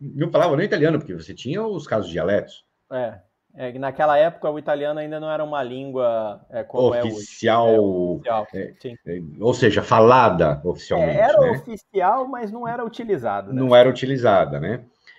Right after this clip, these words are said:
Speaker 1: E aí, é, você tem essas questões. Então, quando você tem o, o aportuguesamento, o, o abrasileiramento, né?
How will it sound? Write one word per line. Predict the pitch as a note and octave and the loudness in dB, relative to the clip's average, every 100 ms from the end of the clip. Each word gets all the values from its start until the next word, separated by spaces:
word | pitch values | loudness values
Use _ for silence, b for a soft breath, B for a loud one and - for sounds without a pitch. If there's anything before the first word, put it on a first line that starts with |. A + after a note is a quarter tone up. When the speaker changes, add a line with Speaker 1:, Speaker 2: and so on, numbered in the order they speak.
| b | b
Speaker 1:
E | G2+ G2+ | 0 4
aí, | F#2+ F#2 G2 A#2+ B2+ G#2+ | 4 4 2 0 -2 0
é, | G#2 G2+ G2 F#2+ F#2+ F2+ E2 F2+ G#2+ | 0 2 2 0 -2 -6 -12 -18 -10
você | A#2+ B2 | -8 -6
tem | C3 | -4
essas | B2 C3 B2+ | -2 -4 -4
questões. | D3+ D3 - D2 | -4 -2 -4 -6
Então, | F2+ B2+ | -4 -4
quando | B2+ D#3+ | -4 -4
você | D#3 D3+ | -4 -6
tem | D3 B2+ A2 F#2 | -2 2 2 2
o, | E2+ E2 - | -2 -4 -4
o | F#2 | 0
aportuguesamento, | A#2+ - B2+ A#2 G2+ G2 F#2+ E2+ F#2+ G2+ D#2+ D#2+ | 2 0 -4 -4 -2 0 2 2 2 2 0 -6
o, | D2+ D2 - _ _ | -6 -8 -10 _ _
o | F2 | -2
abrasileiramento, | F#2 F#2 G#2 G2+ G2 G2 F2 F2 G#2+ G2+ F2 D2 D2+ | 2 4 4 4 4 4 4 6 6 6 2 -2 -2
né? | G#2+ E3 | -2 -2